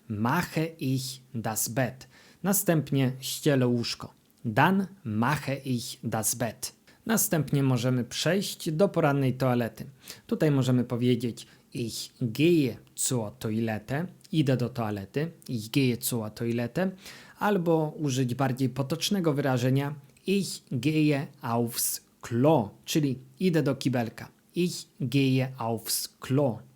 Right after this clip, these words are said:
Gdy idziemy do łazienki, powiemy: „Ich gehe ins Badezimmer”. „Ich gehe ins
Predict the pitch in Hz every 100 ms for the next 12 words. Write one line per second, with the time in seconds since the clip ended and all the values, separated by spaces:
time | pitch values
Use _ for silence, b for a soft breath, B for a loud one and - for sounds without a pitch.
0 | _ - 156 180 190 165 170 165 156 156
1 | 131 190 196 131 120 135 127 131 127 131
2 | 123 - - 156 147 139 - 160 190 226
3 | - - - - 117 101 120 156 156 131
4 | 120 - - 120 107 98 - B B B
5 | 113 - - 147 160 170 165 - 135 131
6 | 131 -